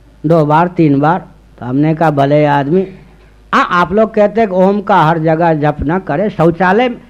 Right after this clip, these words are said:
हमने कहा, "तुम्हारे जप का प्रारंभ शौचालय से होगा, बार बार क्या शौचालय, शौचालय?"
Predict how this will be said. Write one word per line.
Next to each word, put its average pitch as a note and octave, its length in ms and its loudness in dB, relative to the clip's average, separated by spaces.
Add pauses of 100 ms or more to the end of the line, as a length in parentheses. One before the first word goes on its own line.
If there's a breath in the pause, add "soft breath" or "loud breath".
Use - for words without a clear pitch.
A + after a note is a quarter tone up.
(240 soft breath)
हमने F3 300 0
कहा, G#3 160 2
"तुम्हारे F3 500 -2
जप F3 280 -2 (120)
का F#3+ 120 -2
प्रारंभ F3 420 -2
शौचालय F#3 500 0
से C4 160 2
होगा, C#3+ 280 -2
बार C#3 300 -2
बार D#3+ 220 -4
क्या E3 160 -10
शौचालय, D#3+ 540 -6
शौचालय?" F3 440 -8